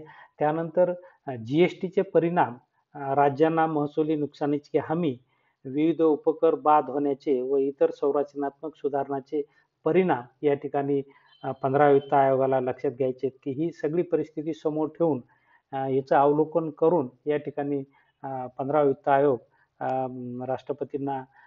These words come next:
अं, वित्तीय बाबतीत आपण पाहतो की शिफारसी करणार आहे. अं, त्यानंतर आपण पाहूया की, अं, राज्ये खालील क्षेत्रात उत्तम काम करीत असल्यास त्यांच्यासाठी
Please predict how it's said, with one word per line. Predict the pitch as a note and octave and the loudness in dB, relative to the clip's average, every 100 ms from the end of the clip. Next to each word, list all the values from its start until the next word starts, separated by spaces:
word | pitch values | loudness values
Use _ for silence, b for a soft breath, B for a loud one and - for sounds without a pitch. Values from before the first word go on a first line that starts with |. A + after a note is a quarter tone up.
| b _ | b _
अं, | C3 B2+ B2 B2 _ _ _ _ | -10 -10 -12 -16 _ _ _ _
वित्तीय | B2+ C#3 C#3+ - F3 E3+ E3 E3 D#3+ | -8 -8 -8 -2 2 2 2 -4 -10
बाबतीत | C#3 C3+ - D#3 C#3 C3 | -2 -2 -2 -2 -2 -4
आपण | - C#3 | -8 -6
पाहतो | C3+ B2 - | -6 -6 -6
की | C3+ C#3+ C3 - | -6 -4 -4 -6
शिफारसी | C#3 C3 C3 B2+ D#3 F#3 - _ _ _ D3 | -10 -6 -6 -6 -6 -8 -8 _ _ _ -2
करणार | C3+ C3 C3+ G3 - _ _ | -2 -2 -4 -6 -10 _ _
आहे. | B2+ B2 B2 A2 _ - _ _ b b b - | -12 -8 -8 -8 _ -20 _ _ b b b -4
अं, | C#3 C#3+ C#3 | 0 0 0
त्यानंतर | E3 F3 F#3 F3+ | 0 0 0 0
आपण | F#3+ F#3+ F3+ | 0 0 -2
पाहूया | F3+ F3 F3+ | 2 2 0
की, | F3+ F#3+ F#3+ b b C#3+ | -2 -6 -6 b b -4
अं, | C3+ | 2
राज्ये | C#3 D3 C#3+ B2+ F#3+ F#3+ F#3 - _ | 6 6 4 2 4 4 2 -10 _
खालील | - D3+ F3 G#3 | -2 2 4 2
क्षेत्रात | - D#3 D3+ D3 B2+ - | 2 0 2 0 0 -4
उत्तम | C3+ D3 _ F#3+ F#3 | -6 -6 _ 0 0
काम | - D#3+ D#3+ D3+ | 2 4 4 -2
करीत | D#3 D3 D3+ | -2 -2 0
असल्यास | C#3+ C3+ E3 D3 C3+ - b b _ D#3 | -2 -2 0 0 0 -4 b b _ -4
त्यांच्यासाठी | D3+ D#3+ D#3+ D3+ D3 D3+ C3 | 0 2 2 0 -2 -2 -2